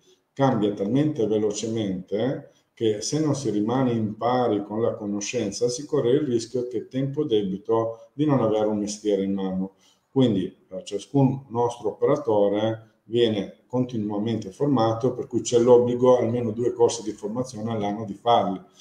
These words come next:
altrimenti, eh, come dire, quella persona poi, eh, entra in quella categoria di quelle persone che, come dire, non, non, non ci tengono al proprio futuro. Quindi, eh, da una parte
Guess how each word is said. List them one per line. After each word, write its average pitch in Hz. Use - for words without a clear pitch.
altrimenti, 117
eh, 98
come 107
dire, 104
quella -
persona 113
poi, 110
eh, 95
entra 104
in -
quella 104
categoria 113
di 104
quelle 104
persone 110
che, 101
come 101
dire, 101
non, 101
non, 98
non 110
ci -
tengono 117
al 95
proprio -
futuro. -
Quindi, 110
eh, -
da 104
una 117
parte 135